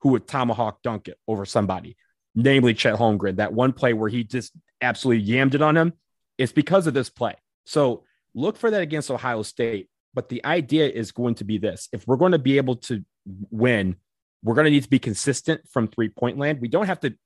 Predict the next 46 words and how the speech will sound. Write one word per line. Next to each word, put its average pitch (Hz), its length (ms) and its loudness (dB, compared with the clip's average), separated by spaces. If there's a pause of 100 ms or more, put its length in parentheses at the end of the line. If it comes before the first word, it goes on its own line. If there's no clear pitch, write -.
have 123 220 -4
a 113 80 -2
great 143 380 -2
percentage, 101 340 -8
obviously, 101 540 -4 (520)
but - 140 2
it'd 135 120 4
be 131 100 4
great 117 320 2
to 107 80 -4
have 107 240 2
one. 98 140 -2
But - 200 -6
the 110 80 0
way 143 280 4
to 151 80 0
do 127 240 2
it 113 100 0
is 113 100 -8
to 110 100 -8
have 107 280 -4
open 113 280 -2
shots. - 440 -4 (260)
The 101 60 -8
way 120 100 2
to 127 100 2
have 127 140 0
open 120 220 -4
shots 143 360 -4 (220)
is 113 120 -10
to 120 60 -6
make 117 180 0
sure - 180 -8
that 101 120 -4
whoever 139 480 2
catches 139 440 -4
that 117 180 -2
ball, 104 360 -2 (540)
they 123 100 -2
need 143 180 -2
to 127 60 -4
look 127 160 -2
for - 140 -8
the 113 80 -2
wings 110 380 -4
first, - 420 -8